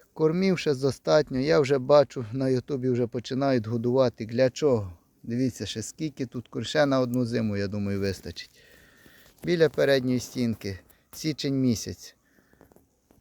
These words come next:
Глянем цей. А тут взагалі їх десь нема. Думав, що осипались, але прислухався. Гудять.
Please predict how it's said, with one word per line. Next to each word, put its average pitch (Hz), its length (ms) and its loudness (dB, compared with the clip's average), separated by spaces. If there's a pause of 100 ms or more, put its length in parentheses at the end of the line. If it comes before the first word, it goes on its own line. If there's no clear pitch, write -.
(640)
Глянем 110 460 -2
цей. 139 400 0 (840)
А 113 120 -8
тут 113 200 -6
взагалі 98 440 -4
їх 104 220 -2
десь 92 280 -6
нема. 92 340 -4 (1600)
Думав, 117 480 0
що 120 100 -2
осипались, 117 680 0
але 98 220 0
прислухався. 120 920 -2 (1080)
Гудять. 98 600 -2